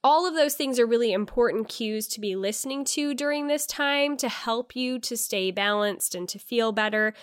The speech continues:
The foods, you're gonna need a lot more fats and protein to get you through this time. And also things that are iron rich that are going to help you rebuild those blood stores that you've been losing throughout menstruation.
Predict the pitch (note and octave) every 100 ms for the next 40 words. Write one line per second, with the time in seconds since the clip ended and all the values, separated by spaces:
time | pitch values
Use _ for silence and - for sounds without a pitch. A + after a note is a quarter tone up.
0 | - - - A#3+ - C4+ C4 C4 A3+ B3
1 | A#3+ A3+ A3+ G#3+ G#3+ G#3+ G#3 G#3 - A3+
2 | G3+ G3 - A#3 A3 A3+ - - G#3 F#3+
3 | F#3 - C4 C#4 C#4 - D4 C#4 C4+ A#3+
4 | C4 C4 B3+ C4 B3 B3 - - B3 A#3+
5 | B3 A#3 - - - _ A3+ - C4 C#4
6 | D4 C4+ B3+ A#3+ A3+ A3 - G3+ G3+ F#3+
7 | F#3+ B3 B3+ - - G#3+ G3+ G3+ G3+ G3
8 | - G#3 - G3 F#3+ A3 A#3 A#3 G3+ G3
9 | - A#3+ A#3+ A#3 G3 F3 F#3 - A3 A#3+
10 | A3 - A#3 A3+ A3 G#3+ G#3+ F#3 G3 G#3
11 | G#3 B3 D#4 D4 C#4+ C#4 C4+ B3+ - A#3+
12 | A#3 - A3+ A#3 - A3